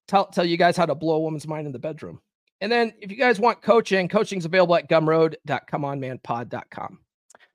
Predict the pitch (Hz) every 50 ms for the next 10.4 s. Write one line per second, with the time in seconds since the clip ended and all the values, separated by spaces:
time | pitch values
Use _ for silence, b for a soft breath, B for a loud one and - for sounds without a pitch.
0 | _ _ _ _ _ _ _ _ _ _ _ _ _ _ _ - 302 302 285 254
1 | - - - - 349 330 302 277 254 233 214 185 165 160 165 B B B - 214
2 | 214 226 214 226 247 262 294 302 - - - - - - - - _ _ _ _
3 | _ _ _ _ _ _ _ _ _ _ _ _ _ _ _ _ _ - 196 214
4 | 254 311 330 - - - _ _ - 208 196 185 180 175 - _ _ - - 220
5 | 233 240 254 - 220 208 180 196 185 175 170 - - 196 196 196 190 190 170 139
6 | 156 151 143 127 _ _ _ _ - 170 147 143 156 147 139 - - 202 214 208
7 | 208 - 190 156 - - 143 113 95 71 - - 113 147 156 175 - 185 196 226
8 | 247 269 302 330 320 294 262 247 190 - - - 233 240 240 214 - - _ _
9 | - 208 208 196 196 190 185 170 151 - 190 196 196 - 170 170 170 170 160 -
10 | - - 139 135 139 151 _ _